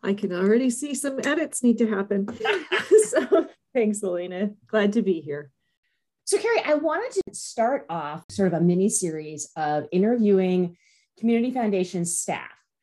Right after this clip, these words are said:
Speaker 2: just to, so people can understand a little bit more of what we do as a community foundation in Snohomish County. So you're the first.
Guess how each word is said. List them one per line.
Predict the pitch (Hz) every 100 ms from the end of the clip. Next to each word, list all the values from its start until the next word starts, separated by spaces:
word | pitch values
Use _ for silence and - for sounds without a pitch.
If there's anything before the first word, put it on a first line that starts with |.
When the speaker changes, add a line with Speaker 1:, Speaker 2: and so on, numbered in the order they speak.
| _ _ _
Speaker 2:
just | 311 440
to, | -
so | - -
people | 311 359 370
can | 294 254 233 226
understand | 202 214 233 - 202 180
a |
little | 175 190 214
bit | 233 165
more | 180 175
of | 170 151
what | 147 - 160
we | 165
do | 143 131 139 123 123
as | 139 143
a |
community | - 160 156 147 165
foundation | 151 139 131 127 135
in | 131 131
Snohomish | - 127 127 123 -
County. | 123 107 71 - _ _ _ _
So | - 208 175 165 165
you're | 185 202
the | 254
first. | 294 208 185 392 - - -